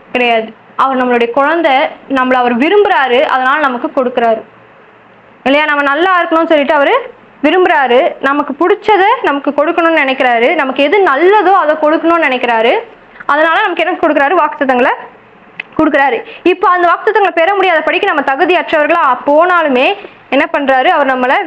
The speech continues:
விடுறது கிடையாது. நம்ம எவ்வளவுக்கு எவ்வளவு நம்மளை ஒட்ட வச்சு, ஒட்ட வச்சு அதை நமக்கு கொடுக்கணும்,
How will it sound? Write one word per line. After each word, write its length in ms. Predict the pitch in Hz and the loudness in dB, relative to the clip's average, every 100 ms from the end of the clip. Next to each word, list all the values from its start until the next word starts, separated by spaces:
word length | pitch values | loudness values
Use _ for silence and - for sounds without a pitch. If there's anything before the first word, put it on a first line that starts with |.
| 247 | -4
விடுறது 360 | 262 302 294 | 0 0 -2
கிடையாது. 420 | - 247 240 226 285 427 - - | -2 0 0 2 0 -2 -8 -8
நம்ம 220 | 285 277 | -4 0
எவ்வளவுக்கு 380 | 269 320 349 339 | 2 2 0 0
எவ்வளவு 200 | 302 381 | 2 2
நம்மளை 180 | 370 302 | 2 2
ஒட்ட 220 | 247 247 | 0 0
வச்சு, 220 | 320 302 294 | -2 0 0
ஒட்ட 200 | 254 285 | 0 0
வச்சு 280 | 311 302 349 | -2 0 -2
அதை 100 | 320 262 | 0 0
நமக்கு 280 | 240 240 - | -2 -4 -2
கொடுக்கணும், 520 | 302 320 320 277 269 | -2 0 0 0 -2